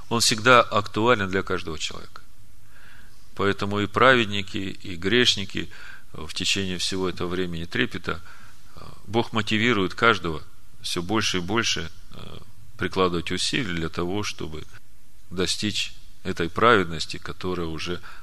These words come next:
от Бога, живущего в человеке. И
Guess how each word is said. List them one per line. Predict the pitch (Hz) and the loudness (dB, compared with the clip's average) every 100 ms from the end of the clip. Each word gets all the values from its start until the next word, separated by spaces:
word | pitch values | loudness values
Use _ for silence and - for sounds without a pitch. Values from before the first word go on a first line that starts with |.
| - | -4
от | 85 90 | -4 -2
Бога, | 113 120 87 | 2 2 2
живущего | 82 90 87 - 85 | 0 0 -2 -2 -2
в | 78 | -4
человеке. | - 76 69 - - - - - - - - - - - - - - - | -4 -4 -6 -6 -8 -6 -8 -6 -6 -8 -8 -8 -6 -6 -6 -8 -8 -2
И | 104 101 98 | 2 4 2